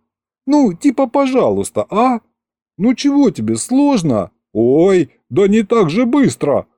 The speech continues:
Упаду, быть тебе полукопченой краковской, так и знай!» Зверюга, осознав последствия своих действий, сбавила ход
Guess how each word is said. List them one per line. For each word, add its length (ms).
Упаду, 800
быть 400
тебе 280
полукопченой 880
краковской, 840
так 360
и 60
знай!» 500
Зверюга, 720
осознав 760
последствия 680
своих 460
действий, 500
сбавила 540
ход 400